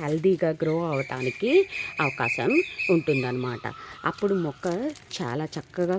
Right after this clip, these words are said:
కోలుకుంటుంది. చిన్న చిన్నగా చిగుర్లు పెట్టుకుంటూ మొక్క హెల్దీగా అనేది వచ్చేస్తుంది. కాబట్టి మనం ఎప్పుడు చూస్తే అప్పుడు ఇలా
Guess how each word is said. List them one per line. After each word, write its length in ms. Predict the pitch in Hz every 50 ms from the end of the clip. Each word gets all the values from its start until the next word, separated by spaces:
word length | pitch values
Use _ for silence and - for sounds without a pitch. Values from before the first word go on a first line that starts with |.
| - -
కోలుకుంటుంది. 800 | 196 160 156 180 180 - 196 180 165 - 175 170 170 175 208 285 320 - - - - - -
చిన్న 220 | - 254 247 262
చిన్నగా 480 | 269 - - 254 247 247 269 254 269 277
చిగుర్లు 440 | - - 240 185 196 202 185 220
పెట్టుకుంటూ 600 | 220 - 185 156 - - 151 - 165 175 - 196
మొక్క 340 | 190 180 165 147 - - - 180 208 302 392 381 - - - - - - -
హెల్దీగా 520 | 180 151 170 180 190 208 208 190 214 202 175
అనేది 420 | 156 151 151 147 143 139 170 233 311 359 339 - - - - - 196
వచ్చేస్తుంది. 760 | 190 - - 135 101 104 - - - 127 117 117 - 85 - - - - - - - - - -
కాబట్టి 500 | 190 170 160 165 156 - - 269 339 381 - - - - - 226
మనం 280 | 226 233 240 240 254
ఎప్పుడు 360 | 233 196 196 - - 277 311 330
చూస్తే 460 | - - 285 262 269 262 - - 302 - - -
అప్పుడు 340 | 226 202 - - 190 180
ఇలా 600 | 214 262 302 285 214 190 175 170 165 185 214 233